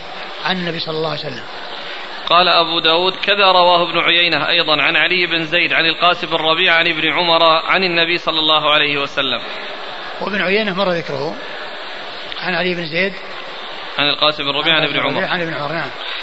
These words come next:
Speaker 2: ورواه أيوب السختياني عن القاسم بن ربيعة عن عبد الله بن عمرو رضي الله عنهما مثل حديث خالد.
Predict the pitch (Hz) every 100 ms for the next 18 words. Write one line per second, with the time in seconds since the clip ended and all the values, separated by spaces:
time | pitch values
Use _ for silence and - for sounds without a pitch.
0 | - - 165 175 202 185 175 175 180 170
1 | - 170 - 170 170 175 170 165 165 170
2 | 165 170 165 160 160 175 175 170 170 165
3 | 165 165 156 160 147 196 208 - - -
4 | - - - 175 170 165 165 156 156 156
5 | 170 175 170 175 160 156 156 151 139 147
6 | 135